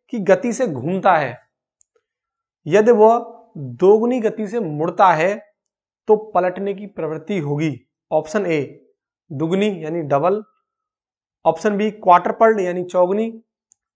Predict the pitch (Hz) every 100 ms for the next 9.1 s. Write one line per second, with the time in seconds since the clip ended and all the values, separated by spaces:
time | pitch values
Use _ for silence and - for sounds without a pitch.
0 | - 156 - 202 202 226 220 185 - 196
1 | 196 220 - _ _ _ _ 170 175 175
2 | 196 170 208 - _ 208 208 202 175 143
3 | 143 151 170 - - 180 175 135 117 120
4 | - _ _ _ _ _ 208 202 _ _
5 | 185 180 202 220 - _ _ _ _ _
6 | _ - 208 247 254 269 247 220 233 254
7 | - _ _ _ _ - 262 269 262 _
8 | _ _ _ _ _ _ _ _ 220 240